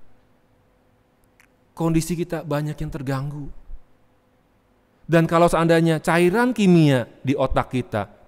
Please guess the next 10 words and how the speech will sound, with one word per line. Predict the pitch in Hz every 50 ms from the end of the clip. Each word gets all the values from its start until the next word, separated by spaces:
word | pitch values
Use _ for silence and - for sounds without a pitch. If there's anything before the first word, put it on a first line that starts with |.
| -
tidak | 156 139 123 127 113 - -
seimbang, | 127 123 117 117 104 101 95 98 104 - _ _ _ _ _ _ _ _ _ _ _ _ _ _ _ _ _ _
kira-kira | _ - 117 113 113 107 - 120 120 127
kita | 117 127 117 - 120 110
bisa | 107 - 120 110
menjadi | 107 107 101 104 101 101 101 104 98
orang | 104 101 101 101 98 101 107
yang | 104 98 95
seperti | - - 104 101 - - - - 101
apa? | 92 87 - - - -